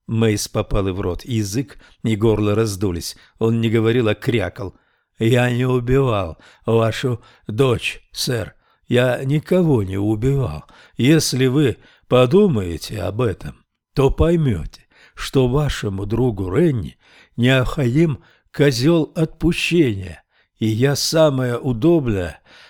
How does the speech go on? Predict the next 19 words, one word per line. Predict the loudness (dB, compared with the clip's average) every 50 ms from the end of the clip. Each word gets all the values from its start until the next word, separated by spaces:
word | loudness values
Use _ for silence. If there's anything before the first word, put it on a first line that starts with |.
| _ _ _ _
Но | -6 -4 -4 -4
в | -6 -6
таком | -6 -6 -6 -6 -4 -4 -2 -2
состоянии | -2 -4 -6 -6 -6 -6 -4 -4 -2 -2 0 0 -2 -2 -2 -4 -6 -8 -4
Энди | -2 -2 0 0 -2 -4 -6 -10 -12 _ _ _ _ _ -4
ни | 0 2 2
о | 2 2 0
чём | -2 -4 -4 -2 -2 -2 -4 -4 -4
думать | -2 -2 -2 -2 -6 -8 -8 -8
не | -8 -8 -8
мог. | -8 -8 -10 -10 -12 -14 -16 -18 -20 -20 _ _
Он | 0 2 4 4
схватился | 2 0 -2 0 2 2 2 2 0 -4 -6 -6 -6 -6 -8 -6
руками | -6 -8 -6 -6 -6 -6 -6 -6 -10 -12 -14 -18 -20 -16 _ -6
за | -2 0 0 0
кобуру | 2 0 0 2 2 0 2 2 0
Рэндалфа | 0 0 0 -2 -4 -6 -8 -8 -8 -6 -4
и | -4 -2
начал | -2 -2 -2 -2 -4 -6 -8 -8